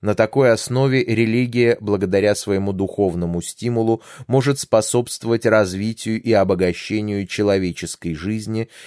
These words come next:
и стать порукой существования в вечной жизни. Христианство — это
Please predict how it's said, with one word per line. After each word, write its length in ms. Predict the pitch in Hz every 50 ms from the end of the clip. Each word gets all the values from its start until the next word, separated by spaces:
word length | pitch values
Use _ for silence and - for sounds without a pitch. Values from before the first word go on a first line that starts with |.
| - -
и 100 | 113 110
стать 360 | - - - 135 143 - -
порукой 520 | - 117 107 107 113 123 120 - 117 117
существования 1160 | 107 - - 104 - - - 92 - - - 101 95 90 87 87 82 82 82 85 87 87 92 -
в 60 | - 107
вечной 680 | 90 85 80 82 87 82 71 - - - 90 90 85
жизни. 540 | 78 78 85 82 71 62 67 64 65 - - _ _ _ _ _ _ _ _ _ _ _ _ _ _ _ _ _ _ _ _ _ _ _ _ _ _ _ _ _ - - - - - - - _ _ _
Христианство — 840 | - - 135 135 - - - 147 147 151 147 143 - - 135 131 -
это 400 | - 127 123 - 127 117 - -